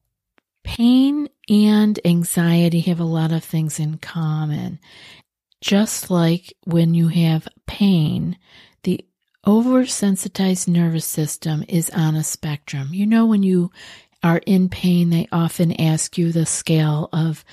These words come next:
zero to ten, where are you on that scale? And you learn to kind of judge where you are. Is your pain worse? Is it better? How far? So it's a good thing to be able to check into once in a while.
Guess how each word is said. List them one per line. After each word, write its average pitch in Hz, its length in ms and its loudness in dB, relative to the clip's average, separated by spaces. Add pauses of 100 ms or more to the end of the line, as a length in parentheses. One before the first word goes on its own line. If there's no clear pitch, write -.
(300)
zero 170 360 0
to 165 120 2
ten, 160 500 0
where 156 380 0
are 156 160 2
you 156 320 0
on 156 500 -2
that 151 320 -2
scale? 151 720 -2 (460)
And 185 420 2
you 214 220 2
learn 220 420 4
to 208 120 -6
kind 185 320 0
of 175 240 -2
judge 156 520 0
where 160 220 -2
you 156 220 0
are. 151 260 0
Is 147 180 -6
your 151 100 -4
pain 151 380 -2
worse? 175 540 0
Is 156 160 -8
it - 160 -12
better? 165 400 0 (220)
How 165 240 -2
far? 156 640 -2 (320)
So - 180 -2
it's 220 100 -4
a 247 60 2
good 262 340 0
thing 185 460 0
to 190 100 -6
be 170 220 2
able 160 240 2
to - 160 -10
check - 360 -4
into 151 360 0
once 147 320 -4
in 151 60 0
a 151 80 0
while. 143 520 -2